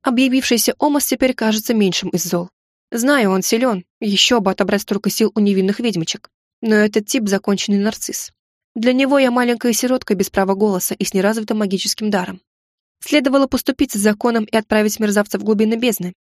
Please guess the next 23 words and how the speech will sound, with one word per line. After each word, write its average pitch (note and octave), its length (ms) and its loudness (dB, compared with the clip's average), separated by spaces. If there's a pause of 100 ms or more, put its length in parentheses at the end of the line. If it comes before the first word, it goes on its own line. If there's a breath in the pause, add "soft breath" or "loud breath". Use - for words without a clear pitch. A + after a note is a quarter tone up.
(140)
Еще A#3 260 2
неизвестно, A#3+ 520 2
кто - 180 0
бы G3 140 4
из F#3+ 80 2
нас F#3+ 200 0
в G#3 40 0
итоге F#3+ 260 0
лежал F#3 260 2
бездыханным F3+ 560 -2
трупом. - 380 -6 (720)
«Слышал, F3+ 520 2
ты G#3 100 2
довольно G3+ 380 2
часто G3 300 -2
с - 100 -4
ним A3+ 140 -2
видишься», E3+ 460 -4 (380)
вырвал C4+ 300 2
меня C4 240 2
из G3+ 180 0
размышлений G3+ 540 0
Элой. E3 340 -6